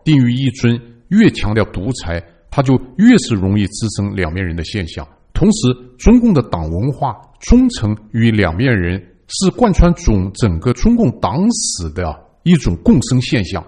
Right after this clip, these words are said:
就有忠诚运动，就有普遍的两人，两面人。所以习主席把两面人这个提出来呢，是有一点自取其辱，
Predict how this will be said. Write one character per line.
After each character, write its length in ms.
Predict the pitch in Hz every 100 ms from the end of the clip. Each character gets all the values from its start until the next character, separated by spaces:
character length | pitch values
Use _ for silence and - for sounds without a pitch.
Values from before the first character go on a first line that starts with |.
| _ _
就 200 | - 226
有 320 | 175 214 185
忠 260 | 180 - 233
诚 220 | - 110
运 180 | 151 131
动， 180 | 120 107 - _ -
就 240 | 220 151
有 120 | 95 95
普 140 | - -
遍 180 | 113 92
的 80 |
两 180 | 87 80 76
人， 180 | 85 85 - _ -
两 160 | 90
面 160 | 90 104
人。 220 | 82 85 - _ _
所 160 | -
以 40 | 180
习 200 | - 233
主 100 | 160
席 100 | 160
把 160 | 147 139
两 280 | 110 87
面 140 | 143 196
人 220 | 131 156
这 120 | 190
个 100 | 190 113 -
提 260 | - - 170
出 200 | - 156
来 180 | 101 92
呢， 140 | 92 80 - _
是 220 | - 131
有 180 | 120 107
一 40 | 143
点 160 | 92 73
自 200 | - -
取 200 | - - 90
其 280 | - -
辱， 220 | 107 82